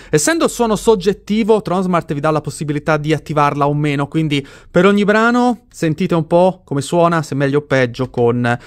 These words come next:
questo pulsante attivato. C'è il pulsante power, pulsante power che vi consente, premendolo una volta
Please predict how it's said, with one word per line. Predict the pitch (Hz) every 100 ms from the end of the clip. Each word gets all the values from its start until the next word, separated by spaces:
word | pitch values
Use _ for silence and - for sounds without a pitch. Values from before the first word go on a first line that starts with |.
| - - -
questo | - 190 - 208 196
pulsante | 208 - 175 151 143 156 147
attivato. | 147 139 - 120 104 101 98 -
C'è | - 262 143 - _ _ _ _
il | 175 196
pulsante | 208 160 190 160 185
power, | 151 165 247 320 359 _ _ _ _ -
pulsante | 175 226 302 302
power | 320 339 320 -
che | -
vi | 202
consente, | 202 196 - 226 214 -
premendolo | - 127 143 226 196 156 143 -
una | 233 208 185
volta | 220 214 156 135 113 101